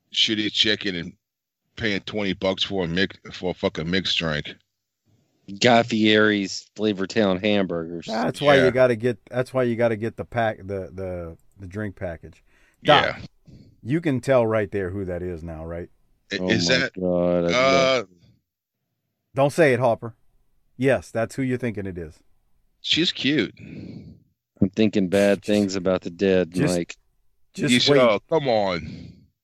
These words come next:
Speaker 3: Just wait a few weeks, or not a few weeks. It's probably another month or so before sh-, she ends up, um, yeah, showing you who she really is. And
Speaker 1: She's got a
Speaker 3: whew.
Speaker 1: pretty smile.
Speaker 3: Man,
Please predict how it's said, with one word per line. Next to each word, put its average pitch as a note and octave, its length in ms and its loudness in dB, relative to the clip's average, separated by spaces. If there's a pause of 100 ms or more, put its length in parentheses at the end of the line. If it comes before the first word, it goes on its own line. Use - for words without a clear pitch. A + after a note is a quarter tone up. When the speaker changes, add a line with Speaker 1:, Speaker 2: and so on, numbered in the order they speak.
(200)
Speaker 3:
Just D3 180 0
wait D3 240 6
a B2 60 0
few C#3 240 -2
weeks, - 560 -2 (640)
or A#2 320 0 (240)
not D3 240 0
a G#3+ 80 0
few A2+ 360 -6
weeks. A2 300 -4
It's - 220 -12
probably - 300 -6
another F#2+ 240 -6
month G2 320 -8
or E2 80 -10
so F2 320 -10
before F#2 460 -8
sh-, - 80 -20 (800)
she G#2 240 -10
ends G2+ 200 -8
up, F#2+ 240 -8
um, F2 420 -8 (540)
yeah, G2 420 -8 (600)
showing G#2+ 380 -4
you F2+ 160 -10
who G2 140 -10
she F#2 220 -12
really F2+ 420 -8
is. E2+ 260 -10
And D#2+ 180 -16 (140)
Speaker 1:
She's - 140 -2
got G#4+ 100 10
a G#4 60 12
Speaker 3:
whew. - 40 6
Speaker 1:
pretty G2+ 220 -4
smile. F#2+ 460 -4 (720)
Speaker 3:
Man, G2 560 -8